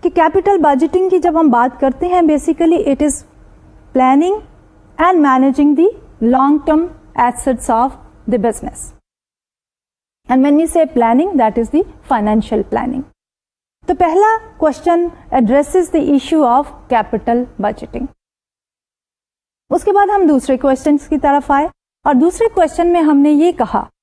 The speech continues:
कि once you have acquired the long term assets, but you need to fund those long term assets, you need to find out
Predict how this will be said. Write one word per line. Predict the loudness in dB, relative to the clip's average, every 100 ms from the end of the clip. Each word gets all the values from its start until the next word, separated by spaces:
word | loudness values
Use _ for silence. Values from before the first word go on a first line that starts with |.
| _ -4
कि | 0
once | 2 0 0
you | 0
have | 2 0
acquired | -2 -2 2 2 2
the | 2
long | 2 0 0
term | -2 -2 -4
assets, | -4 -8 -8 -20 _ -6
but | -4 0
you | 2
need | 2 0 0
to | -2 -2 -12 _ _ -20 -20 -20 -2
fund | 0 2 2
those | 2 2
long | 0 0 0
term | 0
assets, | 0 -2 -6 -4 0
you | 2
need | 2 0 0
to | -4 0
find | 0 2
out | 2 2